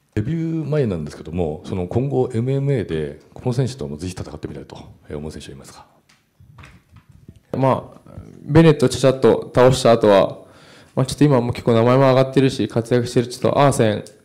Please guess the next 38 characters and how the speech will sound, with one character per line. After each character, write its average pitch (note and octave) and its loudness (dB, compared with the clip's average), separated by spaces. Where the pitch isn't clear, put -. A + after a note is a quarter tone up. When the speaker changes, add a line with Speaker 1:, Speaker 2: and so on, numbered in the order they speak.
Speaker 2:
選 A#2+ -2
手 A2+ -4
を - -4
ち - -10
ょ - -16
っ - -20
と - -6
た-、 - -6
倒 A#2 2
し - -2
た B2 2
い A2+ 6
で - -2
す - -8
ね。 - -10
結 - -10
構 - -4
そ - -2
こ B2 2
見 B2 0
据 B2 2
え A#2 4
て A#2+ 0
ま A2 2
す。 - -6
Speaker 1:
そ - -16
れ C#3 -8
は C3 -8
こ A#2+ -10
う、 A2+ -10
ど G#2+ -10
の A2 -4
よ A2 -4
う - -4
な D#2+ -8
理 D2+ -12
由 D2 -14
で？ C#2+ -18